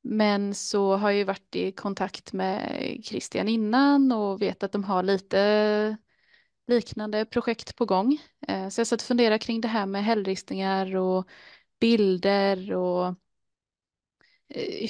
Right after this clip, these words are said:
hur det ska vara intressant för just högstadieelever.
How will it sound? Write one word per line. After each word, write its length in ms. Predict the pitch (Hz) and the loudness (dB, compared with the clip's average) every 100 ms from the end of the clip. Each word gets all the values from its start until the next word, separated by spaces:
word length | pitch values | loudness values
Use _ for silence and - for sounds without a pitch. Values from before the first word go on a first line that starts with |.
| - | -2
hur 180 | 233 | 0
det 180 | 220 202 | 2 0
ska 240 | 196 220 208 | 0 -2 0
vara 140 | 196 | -2
intressant 580 | 202 - 214 233 233 220 | -4 -8 -2 0 0 0
för 260 | - 233 | 0 2
just 260 | 214 185 - | 2 0 -4
högstadieelever. 1120 | 202 185 - - - 202 - - 233 - 233 | -6 -6 -6 -4 -2 -2 -2 -4 -2 -2 -2